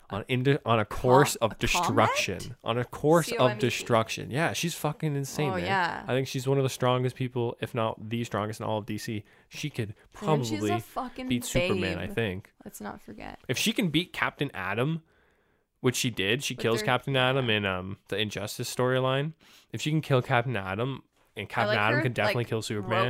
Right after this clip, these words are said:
Speaker 2: rope thing that she has.
Speaker 1: The lasso of truth.
Speaker 2: That's fucking lit.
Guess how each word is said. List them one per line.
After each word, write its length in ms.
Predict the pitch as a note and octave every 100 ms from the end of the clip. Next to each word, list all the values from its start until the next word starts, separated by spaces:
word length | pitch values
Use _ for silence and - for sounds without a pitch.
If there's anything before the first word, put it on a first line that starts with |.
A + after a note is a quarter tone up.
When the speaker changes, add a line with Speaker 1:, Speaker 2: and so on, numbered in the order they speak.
| C3
Speaker 2:
rope 40 |
thing 440 | - - - A#2
that 160 | D2+ -
she 180 | - - -
has. 300 | - - - - _ _
Speaker 1:
The 100 | -
lasso 380 | F2+ G2 - G#2
of 120 | G2
truth. 300 | - - F2+ -
Speaker 2:
That's 260 | F#3 F#3+ -
fucking 500 | A#3 A3 F#3 E3 E3
lit. 460 | D#3+ D#3+ - -